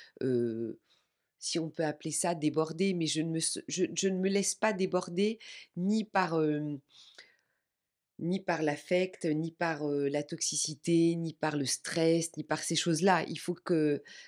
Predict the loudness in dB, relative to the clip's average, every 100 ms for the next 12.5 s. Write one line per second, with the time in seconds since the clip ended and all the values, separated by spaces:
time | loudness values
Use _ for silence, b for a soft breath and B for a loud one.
0 | B 2 2 2 0 -2 -2 -4 -4 -2
1 | 0 0 0 -4 -4 -6 -4 -4 -6 _
2 | -4 0 2 0 -2 -12 _ _ -8 -6
3 | -6 -8 -10 -8 -4 -6 -4 -4 -2 -2
4 | -2 -2 -2 -4 -8 B B B -6 -4
5 | -2 -2 -2 -4 -4 -6 -2 -2 -2 0
6 | 2 2 0 B B B -2 0 2 2
7 | 2 0 2 2 2 -4 B B -6 0
8 | 4 4 2 0 -2 -2 2 2 2 -4
9 | -8 0 2 4 2 -2 -2 -2 -2 0
10 | 0 -2 -2 -4 -4 -2 0 0 0 -4
11 | -10 B B B B -8 -4 -2 -2 -2
12 | -4 -2 -2 -4 -8